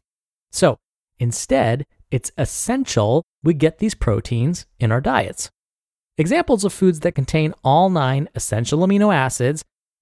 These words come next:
and are in a form that's easily absorbed by the body would be animal products. So eggs, yogurt,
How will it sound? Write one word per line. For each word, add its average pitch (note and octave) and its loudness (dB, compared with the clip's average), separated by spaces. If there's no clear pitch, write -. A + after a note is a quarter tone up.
and D#3 2
are B2+ 2
in C3+ 2
a B2+ 0
form F3+ 2
that's A#2+ -4
easily C3 0
absorbed A2+ 2
by G#2 2
the G#2+ -2
body G3 2
would D#3 2
be B2+ 0
animal A#3 0
products. - -4
So - 2
eggs, D#3 0
yogurt, C#3+ 4